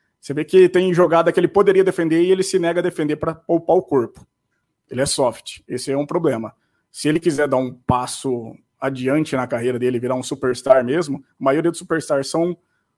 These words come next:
são caras tops nos dois lados da quadra, né?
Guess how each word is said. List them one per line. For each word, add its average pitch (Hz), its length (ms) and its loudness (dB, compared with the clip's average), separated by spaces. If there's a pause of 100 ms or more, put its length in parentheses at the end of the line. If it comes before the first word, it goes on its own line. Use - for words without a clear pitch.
são 190 280 -6
caras 151 260 0
tops 139 320 0
nos 165 200 -2
dois 147 240 2
lados 165 240 2
da 202 100 4
quadra, 135 420 0
né? 131 200 -6